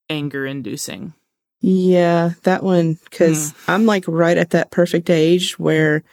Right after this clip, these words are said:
Speaker 2: that, uh, I was, I remember them making a big deal about them putting a teacher in space while we were in school. I mean, I was,
Speaker 1: Mm-hmm.
Speaker 2: when did that
Speaker 1: Were
Speaker 2: happen?
Speaker 1: you watching it live when it exploded?
Speaker 2: I was listening to, I was at the,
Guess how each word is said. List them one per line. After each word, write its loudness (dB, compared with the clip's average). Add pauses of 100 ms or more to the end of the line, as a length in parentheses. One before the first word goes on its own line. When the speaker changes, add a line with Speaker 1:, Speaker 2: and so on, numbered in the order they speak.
(600)
Speaker 2:
that, 0
uh, 0
I -2
was, 0
I -2
remember 0 (140)
them 2
making 0
a -2
big -2
deal 2
about -4
them -2
putting -4
a -4
teacher -4 (760)
in -4
space -2
while 0
we 2
were -4
in -4
school. -2
I -8
mean, 0
I -4
was, -2
Speaker 1:
Mm-hmm. -20 (300)
Speaker 2:
when 2
did 0
that -2
Speaker 1:
Were -2
Speaker 2:
happen? -4
Speaker 1:
you 0
watching -6
it -12
live -8
when -10
it -12
exploded? -6
Speaker 2:
I 4
was 2
listening 0
to, 0
I 0
was 2
at 2
the, -2